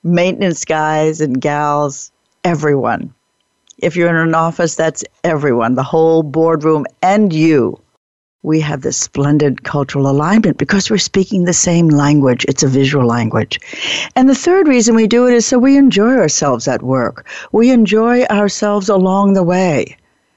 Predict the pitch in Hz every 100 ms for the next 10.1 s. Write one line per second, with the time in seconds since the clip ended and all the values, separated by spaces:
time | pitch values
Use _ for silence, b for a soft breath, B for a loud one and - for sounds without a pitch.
0 | _ 170 165 - 196 185 147 151 147 139
1 | - - - - - - - 135 127 127
2 | 123 - - 90 - 117 - - - _
3 | _ _ - - 175 165 170 160 175 170
4 | - B B - 135 135 - - - _
5 | _ _ - 165 285 294 - 233 214 190
6 | 196 165 - 156 147 - 233 226 202 -
7 | 156 151 - 175 175 180 - 160 156 165
8 | 151 139 117 117 147 156 160 160 165 165
9 | - _ - 143 143 147 165 151 147 139
10 | 98